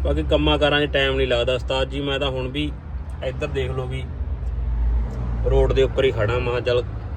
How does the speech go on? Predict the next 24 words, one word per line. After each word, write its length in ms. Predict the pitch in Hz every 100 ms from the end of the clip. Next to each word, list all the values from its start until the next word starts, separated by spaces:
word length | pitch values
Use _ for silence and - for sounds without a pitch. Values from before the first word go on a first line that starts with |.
| - -
ਰੁਕ 160 | 123 120 104
ਕੇ 120 | 127
ਬਲੌਗ 340 | 117 117 107
ਹੀ 80 | 110
ਬਣਾ 220 | 113 110 107
ਲਈਏ, 200 | 110 110
ਹਨਾ। 180 | 131 151 - - - - - - - - - - - - - - - - - - - - -
ਸੋ 260 | 147 156 - - - - - - - - - - - - - - - - - - - - - -
ਸਬਸਕ੍ਰਾਈਬ 640 | - 151 135 - 151 151 147
ਕਰਿਆ 240 | 147 151
ਕਰੋ, 200 | 147 151
ਲਾਈਕ 300 | 139 131 131
ਕਰਿਆ 260 | 139 139 131
ਕਰੋ, 180 | 131
ਸ਼ੇਅਰ 300 | 123 120 131
ਕਰਿਆ 260 | 131 131 127
ਕਰੋ, 160 | 120 123
ਕੁਮੈਂਟ 380 | 117 113 117 131
ਕਰਿਆ 240 | 131 123
ਕਰੋ, 220 | 120 117 117 - - - - - - - - - - - - - - 110
ਆਪਦੇ 260 | 143 143 156
ਦੋਸਤਾਂ 440 | 143 143 - 151
ਮਿੱਤਰਾਂ 380 | 147 135 151 147
ਨੂੰ 220 | 147 143